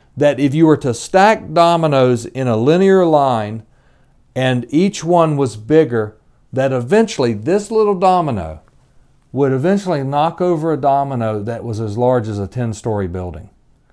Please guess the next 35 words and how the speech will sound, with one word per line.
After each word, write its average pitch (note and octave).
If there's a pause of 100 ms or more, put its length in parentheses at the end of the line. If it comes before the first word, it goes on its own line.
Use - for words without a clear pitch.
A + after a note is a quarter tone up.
(400)
So E3+
imagine E3+
that. F2+
This G3
little G#3
domino B2+
falling, B2+
making B2+
just C3
a, G#2+ (340)
a B2
whack C3
sound, F2+ (600)
could D3+
create D#3
eventually B2 (1040)
a, B2+
a B2
sound D3+
that A2
would A#2+
be A#2+
deafening C3+
if G#2
you A#2+
were A#2
anywhere C#3
close D3
to G#2
it, F#2+
that A#2
we E3
can't E3+
even D3
imagine. B2